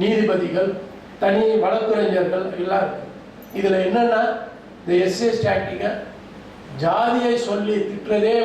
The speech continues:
வந்து குற்றம். ஜாதியை சொல்லி திட்டுறதுல இருந்து கொலை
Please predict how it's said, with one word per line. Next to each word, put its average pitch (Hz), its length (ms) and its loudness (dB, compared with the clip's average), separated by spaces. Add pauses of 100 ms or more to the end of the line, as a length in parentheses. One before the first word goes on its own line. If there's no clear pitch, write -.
வந்து 190 240 0 (280)
குற்றம். - 360 -6 (760)
ஜாதியை 220 400 2 (120)
சொல்லி 196 200 -2 (100)
திட்டுறதுல 185 440 0
இருந்து 208 220 0 (240)
கொலை 220 240 2